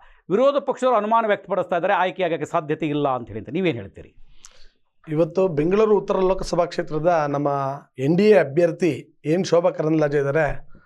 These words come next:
Speaker 2: ಅವರು ಸಂಪೂರ್ಣ ರಾಜಕಾರಣಿ. ಅಂದ್ರೆ ತಳಮಟ್ಟದ ಕಾರ್ಯಕರ್ತರಿಂದ ಬೆಳೆದು ಬಂದವರು,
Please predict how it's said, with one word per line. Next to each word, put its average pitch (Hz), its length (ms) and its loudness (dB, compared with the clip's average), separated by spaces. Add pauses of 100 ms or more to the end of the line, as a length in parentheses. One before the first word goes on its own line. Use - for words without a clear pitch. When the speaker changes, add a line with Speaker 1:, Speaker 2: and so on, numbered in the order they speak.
(520)
Speaker 2:
ಅವರು 151 720 2 (240)
ಸಂಪೂರ್ಣ 233 440 6
ರಾಜಕಾರಣಿ. 170 720 2 (920)
ಅಂದ್ರೆ 185 600 4 (220)
ತಳಮಟ್ಟದ 220 520 4 (680)
ಕಾರ್ಯಕರ್ತರಿಂದ 220 720 4 (360)
ಬೆಳೆದು 175 260 4
ಬಂದವರು, 175 680 4